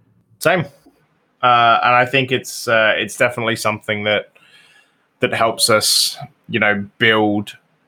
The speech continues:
like you said, it builds confidence and knowing we can do it.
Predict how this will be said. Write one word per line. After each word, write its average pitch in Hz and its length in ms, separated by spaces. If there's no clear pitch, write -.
like 127 120
you - 40
said, 120 160
it 101 100
builds 120 240
confidence 147 500
and 135 140
knowing 113 300
we 107 120
can 101 200
do 98 160
it. 92 200